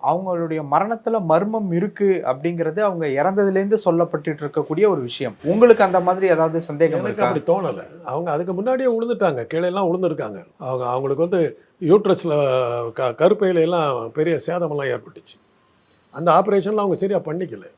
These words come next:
Speaker 1: ம்.
Speaker 2: இதெல்லாம் நிறைய பிரச்சனைகள்லாம் இருந்தது, நிறைய பிரச்சனைகள் இருந்தது. அதனால அங்க கொண்டு போய் இது பண்ணும்போது அந்த அவ-, அவ-, அப்பல்லோ மருத்துவமனையில ஏன் சேர்த்துக்க மாட்டேன்ட்டாங்க, "வேண்டாங்க, வம்புல விட்டுறாதீங்க எங்களைன்னு" எவ்வளோ இது பண்ணாங்க. டெல்லியை விட்டு மிரட்டி தான் நாங்க சேர்த்துக்கிட்டாங்க.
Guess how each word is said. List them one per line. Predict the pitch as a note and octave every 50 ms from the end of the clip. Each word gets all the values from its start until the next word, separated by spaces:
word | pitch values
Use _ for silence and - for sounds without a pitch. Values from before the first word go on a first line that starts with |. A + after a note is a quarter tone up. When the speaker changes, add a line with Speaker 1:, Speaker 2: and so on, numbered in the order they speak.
| _ _ _
Speaker 1:
ம். | _ - - - _ _ _ _ _
Speaker 2:
இதெல்லாம் | D3 G3 A3 B3 B3+ G#3+
நிறைய | E3+ F#3+ A#3 C4 C#4 C4
பிரச்சனைகள்லாம் | - B3+ A3+ A3 A#3+ A3+ A3 G3+ G#3 G3 F#3
இருந்தது, | D3+ B2+ - - - - _ _ _ _ _ _ _ _ -
நிறைய | B2+ A2 E3 F#3+ G3+
பிரச்சனைகள் | G#3+ F#3+ F3 F#3 F#3+ F#3 F3 D#3+ D3+
இருந்தது. | B2 - - - E3 E3 - _ _ _ - _ -
அதனால | - C3 E3 G#3+ B3 B3+
அங்க | G#3+ E3 D#3+ F#3 F#3+
கொண்டு | - F#3+ G#3+ A#3 A#3+
போய் | C4 B3+ A#3+
இது | A3+ A#3+
பண்ணும்போது | G#3+ A3+ A3 A3+ B3 A#3+
அந்த | G#3+ G#3 F#3+ D#3 B2+ A2 - _ _ _
அவ-, | - - C#3+ C#3+
அவ-, | B2+ A2+ A2 G#2 G2 F#2+ F#2+
அப்பல்லோ | F#2+ A2+ - - A3 A#3+ A#3 A3+
மருத்துவமனையில | G#3 G3+ G#3 G#3+ G#3+ A3 A3 G#3+ G#3+ A3 A3 A3+ G#3+
ஏன் | G3+ F#3+ E3+ -
சேர்த்துக்க | G3 A#3+ A3+ A#3+ A3+ A3
மாட்டேன்ட்டாங்க, | G3+ G#3 G#3+ G3 G#3+ F#3 D#3+ D#3 C3 A2 F2+ E2+ - _ _ A2+
"வேண்டாங்க, | D3+ G3 G#3 G3 G3 F#3+ F#3+ F#3
வம்புல | E3+ F#3+ F#3+ F#3 G#3 G3+ F#3+
விட்டுறாதீங்க | F3+ F3 E3+ - F#3 F3+ E3+ E3+ E3+ E3
எங்களைன்னு" | D#3 D#3+ D#3+ F#3 G3 F3+ D3
எவ்வளோ | C#3 D#3 G3+ A#3 A#3+
இது | G#3 F3+
பண்ணாங்க. | E3 D#3+ C3+ A#2+ A2 G2 F#2+ - _ _ _ _ _ _ _ -
டெல்லியை | B2+ E3 G3 A3+ B3 A#3+
விட்டு | A3+ A3+ - G#3
மிரட்டி | F#3 F3+ G3+ A#3 A#3 G3+ A3
தான் | G#3 G#3+
நாங்க | G3+ G3 F3 E3 C#3+ C3 A#2+ A2
சேர்த்துக்கிட்டாங்க. | G2+ D#3 D#3 - G#2+ G#2 A2 - F3 E2 -